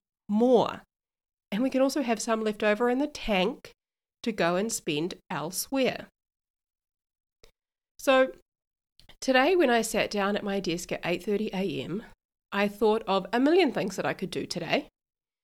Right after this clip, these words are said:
and I made a list of my non-negotiables. So I have three client calls today that were on my calendar.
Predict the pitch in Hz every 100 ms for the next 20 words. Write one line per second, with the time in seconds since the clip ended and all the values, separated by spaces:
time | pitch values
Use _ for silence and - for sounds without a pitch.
0 | - _ _ 226 240 247 254 254 302 247
1 | 214 233 214 208 208 196 196 185 170 -
2 | - - - - - - _ _ _ _
3 | _ _ _ _ - 185 196 208 196 190
4 | 185 185 - - - 214 233 233 214 196
5 | 185 - - 156 147 - - 175 165 226
6 | 302 - 185 190 185 185 170 170 175 -
7 | 156 - - -